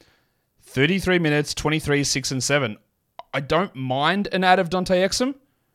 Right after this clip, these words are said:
I would prefer to do Derek Jones, who had fourteen and eight with two steals, two blocks. Thirty-nine minutes for Jones. I do think that when Williams returns, Exum will move to the bench. Although, maybe he doesn't, because Kyrie's now gotta be replaced too.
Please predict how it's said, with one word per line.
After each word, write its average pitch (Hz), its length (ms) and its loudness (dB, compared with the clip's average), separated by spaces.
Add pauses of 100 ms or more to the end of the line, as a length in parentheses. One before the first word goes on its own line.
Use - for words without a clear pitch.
(340)
I 143 80 4
would 151 180 0
prefer 156 300 4
to 151 80 0
do 139 160 0
Derek 131 300 0
Jones, 117 260 -4
who 117 80 -4
had 120 120 -6
fourteen 147 360 0
and 135 100 -2
eight 135 140 0
with 127 100 -10
two 139 160 -2
steals, 127 300 -2
two 127 140 -4
blocks. 110 320 -10 (320)
Thirty-nine 151 480 4
minutes 143 200 -2
for - 80 -6
Jones. 139 460 0 (280)
I 151 60 0
do 170 220 0
think 175 180 -2
that 175 80 -6
when 143 360 -2
Williams 160 380 4
returns, 143 480 -2
Exum 135 280 0
will 131 100 2
move 127 200 0
to 127 100 -6
the 117 80 -8
bench. 104 440 -8 (640)
Although, 165 460 4 (260)
maybe 196 220 2
he 233 60 2
doesn't, 220 320 2 (180)
because 156 380 -6 (120)
Kyrie's 151 400 2
now 135 200 2
gotta 127 160 -2
be 120 100 -4
replaced 117 400 -4
too. 185 180 2